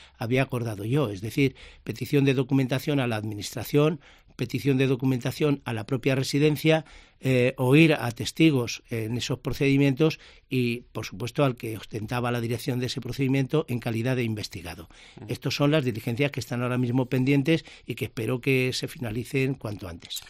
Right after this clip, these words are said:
Speaker 2: Luis, en relación a la pandemia, eh, dos preguntas también. ¿Algún colectivo sanitario, los sanitarios han planteado alguna denuncia por, eh, por ejemplo, pues, el número de contagios, la falta de,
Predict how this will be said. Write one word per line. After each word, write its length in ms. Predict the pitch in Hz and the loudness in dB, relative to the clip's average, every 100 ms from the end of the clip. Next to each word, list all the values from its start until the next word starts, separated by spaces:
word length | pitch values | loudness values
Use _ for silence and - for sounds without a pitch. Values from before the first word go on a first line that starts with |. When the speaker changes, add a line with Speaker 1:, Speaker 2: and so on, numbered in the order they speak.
| - - - | -20 -20 -8
Speaker 2:
Luis, 160 | 135 | -4
en 120 | 143 | -2
relación 320 | 127 123 120 139 | 0 0 0 0
a 40 | |
la 100 | 151 | 0
pandemia, 460 | 143 147 165 180 175 | 0 -4 -2 -2 -2
eh, 220 | 135 131 123 | -4 -6 -6
dos 140 | 156 | -6
preguntas 340 | - 156 151 143 | -6 -6 -4 -2
también. 400 | 135 123 117 - | -2 0 -2 -4
¿Algún 320 | 120 120 165 | -4 -4 -6
colectivo 480 | 170 165 151 170 151 | -4 -4 -2 -2 -4
sanitario, 420 | 151 139 151 151 | -4 -4 -2 -2
los 160 | 139 - | -2 -6
sanitarios 500 | 135 131 143 143 139 | -6 -4 -4 -4 -4
han 140 | 135 | -6
planteado 380 | 127 127 131 135 | -6 -4 -2 -2
alguna 380 | 127 135 131 127 | -2 -2 0 0
denuncia 580 | 127 135 156 143 139 | 0 0 -2 -2 -6
por, 300 | 120 113 113 | -4 -6 -6
eh, 160 | 110 107 | -6 -8
por 160 | 95 98 | -8 -12
ejemplo, 520 | - 110 101 104 98 | -10 -10 -8 -6 -6
pues, 200 | 90 90 | -8 -12
el 260 | 95 98 95 | -10 -10 -8
número 200 | 107 110 | -6 -6
de 60 | 110 | -6
contagios, 540 | 101 98 120 - 113 | -8 -4 -4 -4 -6
la 100 | 110 | -8
falta 360 | - 113 - 104 | -8 -8 -8 -6
de, 380 | 104 101 95 | -4 -4 -6